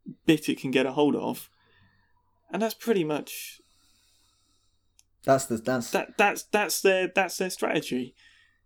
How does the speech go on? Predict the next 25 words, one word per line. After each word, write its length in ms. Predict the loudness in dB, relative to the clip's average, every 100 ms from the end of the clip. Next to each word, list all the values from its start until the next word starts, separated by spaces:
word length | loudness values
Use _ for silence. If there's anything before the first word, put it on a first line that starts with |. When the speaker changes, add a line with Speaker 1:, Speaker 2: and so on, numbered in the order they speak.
| _
Speaker 2:
Yeah, 240 | 2 2
they 120 | 2 2
just 260 | 0 -2
Speaker 1:
Sit 260 | 0 0 2
there, 300 | 2 2 2 0
wiggle 380 | 2 4 4 2
until 260 | 0 0
they 140 | 0 2
get 180 | 0
almost 380 | 2 0 0 -2
bitten, 240 | 0 0 -2
and 100 | -4
then 160 | -2
latch 320 | -4 -4 -6
on. 300 | -6 -6 -8 -4
Speaker 2:
Yeah. 220 | -2 -2 -4 _ _ _ -20 -20 -20 -10
Speaker 1:
It's 100 | -6
insane. 400 | -4 0 0 0
Speaker 2:
It's 120 | 2
crazy. 420 | 8 8 8 4
In 120 | 4
one 120 | 6 6
of 120 | 6
the 60 |
videos, 380 | 4 4 2 -2